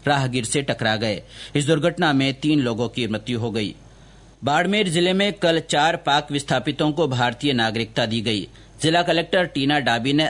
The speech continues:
स्थायी आवास के आधार पर रह रहे अल्पसंख्यक समुदाय के सदस्यों को नागरिकता संबंधी लंबित आवेदनों के निस्तारण के बाद ये प्रमाण पत्र वितरित किए।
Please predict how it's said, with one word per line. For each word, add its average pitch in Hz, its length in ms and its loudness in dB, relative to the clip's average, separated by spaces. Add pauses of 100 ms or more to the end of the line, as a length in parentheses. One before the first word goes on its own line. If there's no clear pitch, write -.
स्थायी 131 420 -2 (120)
आवास 123 360 0
के 139 140 -2
आधार 117 360 -2
पर 117 160 -2
रह 110 180 -2
रहे 113 200 -2
अल्पसंख्यक 110 680 -4
समुदाय 110 480 -2
के 120 160 -6
सदस्यों 113 460 -2
को 131 200 -2 (360)
नागरिकता 156 480 0
संबंधी 131 460 0
लंबित 120 460 -2
आवेदनों 117 400 -4
के 120 140 -4
निस्तारण 110 460 -2
के 113 160 -4
बाद 113 300 0 (300)
ये 139 120 0
प्रमाण 117 380 0
पत्र 107 380 -4
वितरित 120 340 -6
किए। 104 360 -2